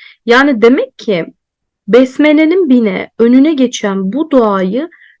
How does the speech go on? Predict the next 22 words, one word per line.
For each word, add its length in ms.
çok, 340
çok, 260
çok, 240
çok 300
iyi 260
tanımamız 760
ve 140
önemini 640
burada 340
idrak 500
etmemiz 500
gerekiyor. 540
Yani 280
bir 140
dua 300
ile 180
başlıyoruz 540
aslında 480
namaza. 460
Ne 140
kadar 320
güzel. 420